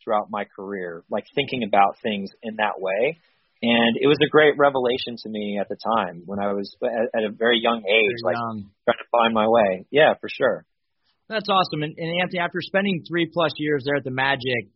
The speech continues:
Speaker 2: you kinda go back to your finance background. You end up moving to New York to work on Wall Street and joining Goldman Sachs as an analyst in investment banking.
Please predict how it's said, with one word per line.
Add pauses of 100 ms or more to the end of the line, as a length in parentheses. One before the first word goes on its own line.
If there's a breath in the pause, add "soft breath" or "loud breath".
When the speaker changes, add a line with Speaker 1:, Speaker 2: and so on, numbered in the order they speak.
(320)
Speaker 2:
you
kinda
go
back
to
your
finance
background.
You
end
up
moving
to
New
York
to
work
on
Wall
Street
and
joining
Goldman
Sachs
as
an
analyst
in
investment
banking.